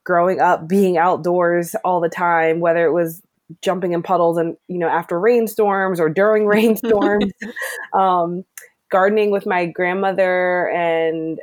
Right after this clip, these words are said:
Speaker 1: um, my dad telling me stories about when he was little and he would – uh, go out fishing and crabbing with some of his friends in this, like,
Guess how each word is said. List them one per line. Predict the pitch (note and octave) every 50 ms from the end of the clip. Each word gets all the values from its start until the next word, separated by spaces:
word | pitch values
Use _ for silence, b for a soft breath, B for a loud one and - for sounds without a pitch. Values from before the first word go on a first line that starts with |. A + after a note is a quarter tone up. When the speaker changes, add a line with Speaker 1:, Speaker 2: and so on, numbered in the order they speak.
| - _ -
Speaker 1:
um, | E3+ E3 D#3+ D#3+ D#3 D3+ D3 G2+ F3
my | F3+ F#3
dad | F3+ E3 F3 F3 F3+ F#3+
telling | - - G#3 F#3+ F#3+ F#3
me | F#3
stories | F3+ - - F3+ F3+ F3 E3+
about | F3+ E3 -
when | E3 D#3+ D#3+
he | - G3 G#3 G#3+
was | G#3 G#3 G3 G3
little | G3+ G3+ G3 F#3+ F#3 F3+ F3 F3 F3 E3+
and | - D3+ E3 D#3+ D#3+ E3 -
he | - F#3 F3+
would – | F3 F3 F3 E3+ E3 E3 b b b b b b b b b b _ -
uh, | - F3 E3 E3
go | D#3+ F#3 F#3 F3+ D3+
out | A2+ D#3+ F3+ F3+ F3+ E3+ - - _ -
fishing | - - G3+ G3 F#3+ - G#3+ G3 F#3+ F#3 F#3
and | F3+ F3
crabbing | - - E3+ F3 F3 F#3+ F#3 F#3
with | F#3 F3+ -
some | - F#3 F3+
of | F3+ F#3
his | F#3 F3 -
friends | - - F3+ F3 E3+ F3 F3 F3+
in | F3
this, | F3 E3+ - -
like, | F3 D#3+